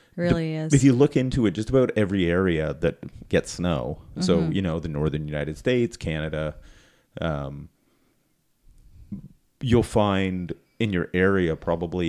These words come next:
Speaker 2: either some parks or conservation areas or even, like, Nordic ski centers where they do the groomed trails.
Speaker 1: Mm-hmm.
Speaker 2: And it's so much easier, um, following groomed
Speaker 1: Sure.
Speaker 2: tracks than cutting your own trails.
Speaker 1: For sure.
Speaker 2: Or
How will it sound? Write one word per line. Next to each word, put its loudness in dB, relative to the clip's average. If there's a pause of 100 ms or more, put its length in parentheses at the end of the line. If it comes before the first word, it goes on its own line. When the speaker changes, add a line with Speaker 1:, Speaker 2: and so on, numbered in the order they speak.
Speaker 2:
either -4
some -12
parks -6
or -14
conservation -4
areas -4
or -4
even, -8
like, -14
Nordic -2
ski -2
centers -6 (580)
where 2
they 2
do -2
the -2
groomed -4
trails. -2 (240)
Speaker 1:
Mm-hmm. -2 (260)
Speaker 2:
And 2
it's -4
so 4
much 2
easier, -2 (640)
um, -2
following -4
groomed -2
Speaker 1:
Sure. 0
Speaker 2:
tracks -2
than -6
cutting -2
your -8
own -12
trails. -4
Speaker 1:
For -6
sure. -8
Speaker 2:
Or 4